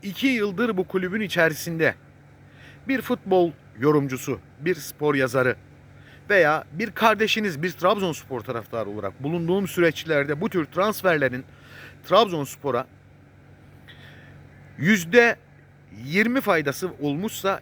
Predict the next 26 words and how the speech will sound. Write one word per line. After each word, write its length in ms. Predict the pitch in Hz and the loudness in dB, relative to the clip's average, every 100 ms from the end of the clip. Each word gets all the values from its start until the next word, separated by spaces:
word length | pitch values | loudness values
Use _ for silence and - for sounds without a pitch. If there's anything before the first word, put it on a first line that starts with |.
| - | -8
yüzde 340 | 160 165 208 | -10 -10 -12
seksen 640 | - - 180 - 220 226 196 - - - - - 92 | -10 -8 -8 0 0 0 -4 -16 -20 -20 -20 -20 -14
zararı 440 | 110 135 131 113 | -4 0 2 0
olmuştur. 560 | 92 73 - - - - - - - - - - - - - - - - | -4 -10 -16 -18 -20 -20 -20 -20 -20 -20 -20 -20 -20 -20 -20 -20 -20 -10
Yani 340 | - 208 135 120 - - - - - - - | 0 2 2 -2 -10 -20 -20 -20 -20 -20 -4
futbol 480 | 285 - 190 170 147 | -2 0 0 0 2
yaşamı 360 | 160 175 165 | 2 2 0
ne 80 | 165 | 0
kadar 360 | 170 160 139 127 | 2 4 2 2
devam 360 | 143 165 165 | 4 4 4
edeceği, 420 | 143 135 110 104 - | 0 -2 -4 -8 -10
sakatlıkların 840 | - - 156 180 - 185 - 180 185 | -10 -8 -2 -4 -4 -6 0 0 0
ona 160 | 180 175 | -2 0
ne 160 | 202 | 0
kadar 260 | - 170 139 | 0 0 0
müsaade 380 | 139 156 139 135 | -2 -2 -2 -2
edeceği 460 | 131 127 127 113 | -4 -4 -4 -2
belli 260 | 151 151 151 | -2 0 0
olmayan 560 | 143 175 151 135 127 | 0 -2 0 -2 -2
bir 60 | 147 156 | -6 -4
oyuncuyu 640 | 151 156 139 147 175 247 | -4 -2 -4 -2 2 4
da 120 | 160 | 4
Trabzonspor 800 | 107 - 147 151 147 131 - 135 | 2 -2 -4 -4 -6 -8 -8 -6
gelecek 520 | 123 120 151 156 208 - | -4 -2 0 0 -2 -2
sezon 360 | 180 160 220 | -2 0 -2
içinde 680 | 226 160 - 175 160 147 113 | -4 -8 -4 -2 0 0 0